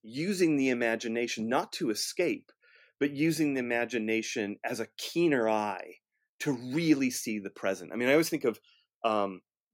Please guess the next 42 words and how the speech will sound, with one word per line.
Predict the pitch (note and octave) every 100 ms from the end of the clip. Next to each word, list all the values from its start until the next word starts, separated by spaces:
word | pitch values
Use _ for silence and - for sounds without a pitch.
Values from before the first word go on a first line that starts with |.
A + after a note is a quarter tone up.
| _
the | A2+ G2+
science | C3 A2+
fiction | A#2 A#2
writer | G#2 G2
William | G#2+ G#2 F#2
Gibson, | F2 G#2 - F#2 D#2 D#2+ _ _ _ _
um, | F#2+ F#2 G2+
who's | B2+ A#2+
definitely | D3 B2+ G#2 F2 _ _ _ _
overtly | A2+ A2 B2 G#2+
influenced | A2 B2 G2+ E2+ D#2+ -
by | F2 E2+
Ballard, | F2 F2 E2+ E2+ -
and | G#2+
who | C3
said | - C3 A#2+ G2+ _ - - - _ _ _ _ -
at | C#3
one | C#3 C3+
point, | C3+
he | A2+
thought, | B2+
"I | C3
don't | D3+ C#3+
know |
how | - C#3+
you | C3 A#2+ G#2+
really | A2 A#2+ G#2+
write | A2+ A#2
science | - G2 -
fiction | A#2+ -
anymore. | G2 F2
I | F2+
don't | A2+ -
know | B2
how | - A#2+
long | A#2 G#2 G#2+ A2
you | G#2+
can | G#2 E2+ -
project | - F#2 A2 G2 -
the | F#2+
future | - B2+ D3+ G2 D#2+
anymore." | D#2+ E2 D2+ C#2+